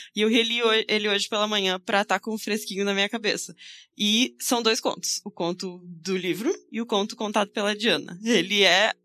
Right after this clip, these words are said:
os dois são maravilhosos e incríveis. Normalmente não fico dizendo isso, mas eu encorajo muito a pessoa que tá escutando a dar uma lida,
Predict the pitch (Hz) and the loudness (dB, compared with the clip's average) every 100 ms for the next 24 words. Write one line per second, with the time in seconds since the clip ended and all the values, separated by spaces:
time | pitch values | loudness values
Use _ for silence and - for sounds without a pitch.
0 | _ 226 202 240 320 349 294 247 226 233 | _ -6 2 4 4 2 2 2 0 2
1 | 208 208 214 220 202 190 285 - - - | 2 0 -4 0 0 0 -2 -4 -14 -14
2 | - 214 214 226 262 254 254 254 - 226 | -6 -2 2 2 2 0 -2 -4 -8 -2
3 | 233 226 214 202 214 220 196 214 226 214 | 0 0 -2 -2 -2 2 2 0 -4 -6
4 | 240 262 226 220 226 208 226 190 202 - | -6 -6 -4 -6 -6 -4 0 0 0 -6
5 | - 208 202 240 220 208 202 214 208 190 | -2 0 0 0 2 2 2 0 -2 -2
6 | 277 | -6